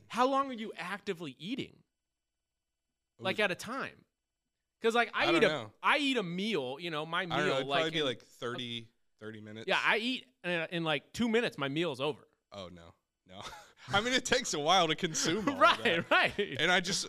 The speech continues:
Speaker 2: I'd like to prolong that feeling of, like, the, the consumption.
Speaker 1: God.
Speaker 2: Like, and every time I would stop at a gas station, I'd stop and get, like, a bag of M and M's, which is,
Speaker 1: Right.
Speaker 2: like, two hundred fifty calories
Speaker 1: Right,
Speaker 2: and,
Speaker 1: right.
Speaker 2: like, seventy grams of sugar.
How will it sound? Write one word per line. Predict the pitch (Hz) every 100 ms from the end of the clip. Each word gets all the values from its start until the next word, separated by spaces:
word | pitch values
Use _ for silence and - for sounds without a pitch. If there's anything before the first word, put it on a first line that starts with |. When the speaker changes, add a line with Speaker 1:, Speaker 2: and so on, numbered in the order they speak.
| 135
Speaker 2:
I'd | 147 147
like | 156 -
to | 127
prolong | - 135 123 110 123 131
that | 120 -
feeling | - 117 113 113
of, | 101
like, | 101 98 -
the, | 98 92
the | 110
consumption. | - 107 - - 151 120 101
Speaker 1:
God. | 82 - _ -
Speaker 2:
Like, | 147 165
and | 160 151
every | 147 180
time | 180 180
I | 170
would | 156
stop | - 156 147
at | 131
a |
gas | 107 107 139
station, | - 110 - 101
I'd | 101
stop | - - 123 117 -
and | 123 113
get, | 135 131 -
like, | 104 101
a | 98 95 - _
bag | 87 90
of | 104
M | 120 139
and | 156
M's, | 185 90 -
which | 113
is, | 107
Speaker 1:
Right. | 101
Speaker 2:
like, | 107
two | -
hundred | 127 120 110
fifty | 117 104
calories | 120 107 107 107
Speaker 1:
Right, | 110
Speaker 2:
and, | 104
Speaker 1:
right. |
Speaker 2:
like, | 95 - _ _ _
seventy | - - - 92 92 90
grams | 90 98 95 98
of | 95
sugar. | 107 95 117